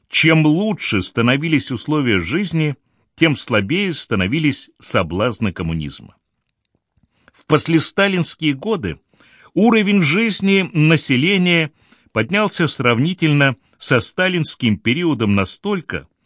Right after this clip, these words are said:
что если бы в тридцатые годы нам рассказали об этом, мы не поверили бы. Но люди уже изменились.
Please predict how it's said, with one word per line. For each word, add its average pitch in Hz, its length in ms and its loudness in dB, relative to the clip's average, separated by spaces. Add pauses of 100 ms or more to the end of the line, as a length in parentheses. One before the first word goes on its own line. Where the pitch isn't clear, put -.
(360)
что - 220 -2
если 139 360 4
бы 123 280 0 (200)
в - 100 -20
тридцатые 120 760 0
годы 101 400 -2
нам 123 240 0
рассказали 107 580 -2
об 82 220 -4
этом, 104 360 -4 (520)
мы 180 540 2 (180)
не 160 260 4
поверили 113 640 0
бы. 58 220 -16 (1040)
Но 110 120 2
люди 202 240 2
уже 139 300 0
изменились. 85 720 -8